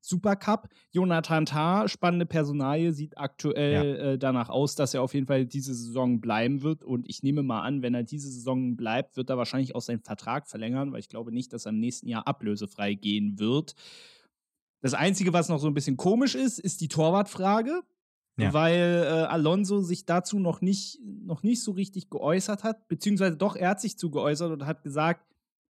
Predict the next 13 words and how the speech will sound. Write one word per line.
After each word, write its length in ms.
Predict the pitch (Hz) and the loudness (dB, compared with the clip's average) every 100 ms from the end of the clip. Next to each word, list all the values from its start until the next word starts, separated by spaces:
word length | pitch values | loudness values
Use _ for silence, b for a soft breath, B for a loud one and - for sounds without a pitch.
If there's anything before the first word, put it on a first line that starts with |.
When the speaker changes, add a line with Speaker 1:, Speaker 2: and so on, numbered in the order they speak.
| - | 0
Speaker 1:
er 160 | 147 | 2
hat 240 | 147 180 - | 4 2 2
eigentlich 260 | 170 185 | 2 2
schon 140 | - 170 | 2 0
eine 100 | 131 | 0
klare 340 | - 147 156 | 2 2 2
Entscheidung 520 | 110 - 117 143 180 | 0 -2 0 0 2
getroffen, 600 | 185 - 185 196 233 233 - | -2 -2 -2 0 0 -2 -2
aber 180 | 143 143 | 0 2
er 80 | |
kommuniziert 800 | 156 170 165 165 160 - 220 254 | 0 0 0 0 -4 -4 0 0
sie 140 | - 123 | 0 -2
nicht. 320 | 98 95 - | 0 -2 -10